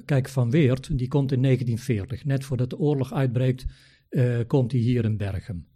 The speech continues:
Die blijft vierentwintig jaar hier. Maar Van Weert is, eh, ja, dat is een, een, een, een, eh, ja, ik noem het maar even een Napoleon, hè?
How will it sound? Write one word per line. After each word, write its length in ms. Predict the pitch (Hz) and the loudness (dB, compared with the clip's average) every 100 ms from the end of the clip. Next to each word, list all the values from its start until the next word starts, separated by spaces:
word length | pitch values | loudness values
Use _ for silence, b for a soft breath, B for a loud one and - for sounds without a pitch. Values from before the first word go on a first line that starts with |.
| - | -10
Die 140 | 117 | -6
blijft 420 | 90 123 131 - - | -2 0 0 -2 -10
vierentwintig 760 | 98 131 139 131 135 113 - | -4 -2 0 0 0 -2 -2
jaar 260 | 123 113 104 | -2 -2 -2
hier. 300 | 107 98 - b b b b | -4 -6 -8 b b b b
Maar 140 | 117 | -4
Van 200 | 101 117 | -2 2
Weert 440 | 151 156 113 - - | 4 4 4 -2 -4
is, 320 | 139 110 - | -2 -2 -6
eh, 160 | 156 127 113 107 b b b b b | -2 -2 -2 -6 b b b b b
ja, 320 | 135 123 113 | -2 0 0
dat 240 | 131 127 - | 0 -2 -4
is 440 | 170 - 156 131 | -6 2 2 4
een, 180 | 123 - | 2 0
een, 240 | 147 127 127 | 2 2 2
een, 320 | 131 123 185 | 0 0 0
een, 260 | 120 117 208 | 0 0 -4
eh, 180 | 185 127 | -2 -2
ja, 240 | 120 127 135 | 0 0 0
ik 160 | 131 | 2
noem 200 | 135 139 | 4 4
het 100 | 127 | 4
maar 140 | 135 185 | 2 2
even 440 | 151 131 135 135 | 4 4 2 0
een 180 | 120 160 | -2 0
Napoleon, 760 | 135 127 160 135 107 104 101 101 | 2 2 4 2 4 0 -2 0
hè? 140 | 156 | 0